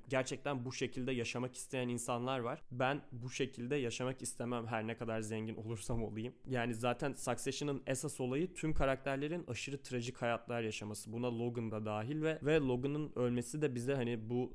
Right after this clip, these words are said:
saçma ve trajik oyunun ne kadar bir anda bitebileceğini gösteriyor. Zaten dizinin esas olayı hani bu kadar zengin olan insanların ne kadar sefil ve acınası hayatlara sahip olduğunu göstermek. Sadece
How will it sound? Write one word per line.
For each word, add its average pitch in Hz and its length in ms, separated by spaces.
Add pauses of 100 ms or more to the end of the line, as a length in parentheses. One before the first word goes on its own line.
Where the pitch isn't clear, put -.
saçma - 560
ve 120 140
trajik 123 580
oyunun 123 400
ne 123 120
kadar 123 460
bir 117 160
anda 117 300
bitebileceğini 113 640
gösteriyor. 110 540
Zaten 139 340
dizinin 143 300
esas 139 340
olayı 135 260
hani 120 260
bu 123 80
kadar 123 280
zengin 117 300
olan 113 220
insanların 120 600
ne 120 100
kadar 131 220
sefil 127 460
ve 135 200
acınası 120 440
hayatlara 120 440
sahip 120 340
olduğunu 117 400
göstermek. 117 600
Sadece 131 600